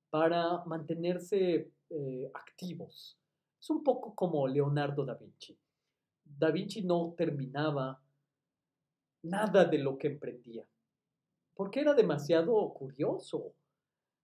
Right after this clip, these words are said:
Una vez que había comenzado una pintura, había encontrado fascinación en el estudio de las rocas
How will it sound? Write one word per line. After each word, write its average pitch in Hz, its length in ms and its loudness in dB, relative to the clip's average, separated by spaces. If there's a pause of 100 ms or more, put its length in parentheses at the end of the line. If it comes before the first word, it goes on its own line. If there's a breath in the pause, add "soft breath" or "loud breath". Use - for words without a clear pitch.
(380)
Una 220 200 8
vez 208 180 10
que 202 100 4
había 175 220 8
comenzado 160 720 2
una 143 300 -2
pintura, 185 640 -2 (1120)
había 147 340 6
encontrado 156 800 2
fascinación 170 840 0 (640)
en 165 640 2 (360)
el 151 200 2
estudio 175 460 0
de 151 100 4
las 120 260 -4
rocas 156 600 -2